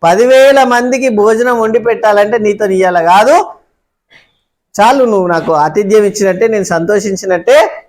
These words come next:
నేను వెళ్ళిపోతానని" చెప్పేసి ఆయన వెళ్ళిపోయాడు. "వెళ్ళిపోతా" అని అన్నాడు. దానికి వశిష్ఠుడుండి నవ్వి, "అట్లేం భయపడ-, భయక-, భయపడకండి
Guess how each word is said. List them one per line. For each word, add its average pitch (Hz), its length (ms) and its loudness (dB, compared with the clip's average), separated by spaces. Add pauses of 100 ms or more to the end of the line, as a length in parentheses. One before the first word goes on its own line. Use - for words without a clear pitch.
నేను 196 160 -2
వెళ్ళిపోతానని" 196 760 0
చెప్పేసి 208 280 -4
ఆయన 208 100 -2
వెళ్ళిపోయాడు. 175 680 -6
"వెళ్ళిపోతా" 220 440 0
అని 220 160 2
అన్నాడు. 180 680 -4 (420)
దానికి 202 200 0
వశిష్ఠుడుండి 226 960 -2 (220)
నవ్వి, 202 680 -2 (840)
"అట్లేం 165 680 0
భయపడ-, 160 520 0
భయక-, 156 380 0
భయపడకండి 165 960 -2